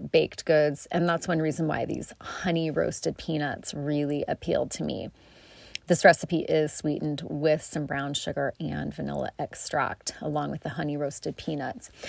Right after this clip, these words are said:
And you can keep sugar to a minimum even further if that's sort of your goal by using an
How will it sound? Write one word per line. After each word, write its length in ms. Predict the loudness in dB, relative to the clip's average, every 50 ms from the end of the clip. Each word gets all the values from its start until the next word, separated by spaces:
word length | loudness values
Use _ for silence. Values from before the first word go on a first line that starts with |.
| -12 10 12
And 200 | 12 12 12 12
you 120 | 12 12
can 280 | 10 10 8 10 10 10
keep 440 | 8 4 6 8 8 8 6 2 -4 -18 -20 -20 -20 -20 -14
sugar 640 | -8 -4 6 10 10 10 10 10 10 10 10 10 8 6 0 _ -16 -8 -4
to 340 | 0 0 6 8 10 12 12
a 40 | 12
minimum 520 | 10 10 10 10 10 10 8 8 6 6
even 320 | 6 4 4 4 2 0 2
further 420 | 8 12 12 12 12 12 10 10
if 200 | 10 10 8 8
that's 580 | 8 4 6 6 8 8 8 8 8 6 2 -2
sort 400 | -4 0 4 8 10 10 12 12
of 140 | 10 8 8
your 180 | 8 8 8
goal 300 | 10 12 12 12 12 12
by 160 | 12 12 10
using 440 | 10 10 8 8 6 6 8 8 8 8
an 120 | 8 6